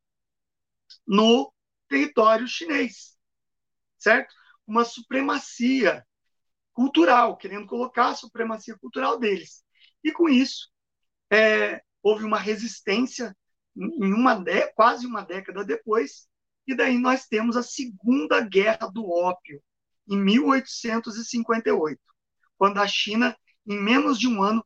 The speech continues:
novamente é derrotada, e a Inglaterra se impõe através de um outro tratado e consegue mais benefícios ainda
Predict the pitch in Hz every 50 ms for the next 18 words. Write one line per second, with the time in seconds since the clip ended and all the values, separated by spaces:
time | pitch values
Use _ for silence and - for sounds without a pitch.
0 | _ _ _ 208 196 202 214 233 262 277 269 277 254 220 202 196 202 220 233 -
1 | 226 - 190 190 175 175 170 - - 170 165 175 208 208 262 262 - _ _ _
2 | _ _ - - _ _ - 202 214 226 226 233 233 226 220 214 220 - 214 214
3 | 214 220 226 - - - 262 269 277 269 - - 214 202 220 240 254 269 247 _
4 | _ _ _ _ _ _ - 202 196 202 202 196 190 196 190 190 190 190 196 190
5 | 190 214 262 339 330 - - - 311 285 - - 233 220 226 240 226 - _ _
6 | _ _ _ _ _ _ _ _ _ _ _ _ _ _ _ - 202 185 269 254
7 | 247 - - 185 196 208 196 196 202 - _ _ _ _ _ - 208 214 220 233
8 | 247 269 - 320 254 240 226 254 262 277 285 269 - - - 226 233 - - 233
9 | 202 226 196 190 196 208 226 226 233